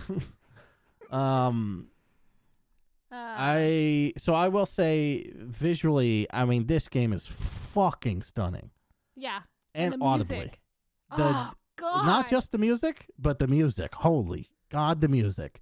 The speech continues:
Speaker 2: The music. Oh,
Speaker 1: And
Speaker 2: my
Speaker 1: the
Speaker 2: God.
Speaker 1: sound design,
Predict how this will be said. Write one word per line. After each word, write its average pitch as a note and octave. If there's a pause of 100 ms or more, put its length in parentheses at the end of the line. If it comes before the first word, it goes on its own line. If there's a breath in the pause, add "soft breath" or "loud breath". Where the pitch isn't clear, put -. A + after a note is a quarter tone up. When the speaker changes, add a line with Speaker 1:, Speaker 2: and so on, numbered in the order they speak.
Speaker 2:
The B3+
music. C#4
Oh, D4+
Speaker 1:
And -
Speaker 2:
my -
Speaker 1:
the -
Speaker 2:
God. -
Speaker 1:
sound F#3+
design, A3